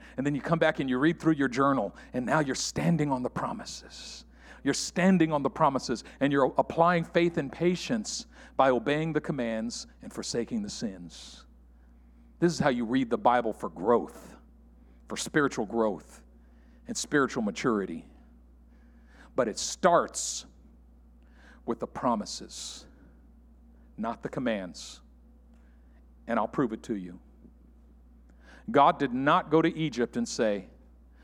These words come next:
"Obey these commands, and then I'll let you out." He went to Egypt and said, "Come out. Now obey these commands." The promise always goes before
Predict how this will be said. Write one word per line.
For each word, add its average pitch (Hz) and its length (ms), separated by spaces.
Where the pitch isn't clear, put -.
"Obey 120 260
these 160 200
commands, 139 760
and 120 160
then 113 80
I'll 113 120
let 117 200
you 113 140
out." 90 220
He 160 100
went 147 200
to 135 60
Egypt 151 340
and 131 100
said, 123 340
"Come 151 260
out. 113 300
Now 113 220
obey 107 260
these 110 180
commands." 104 720
The - 100
promise - 760
always 127 540
goes 113 200
before 98 720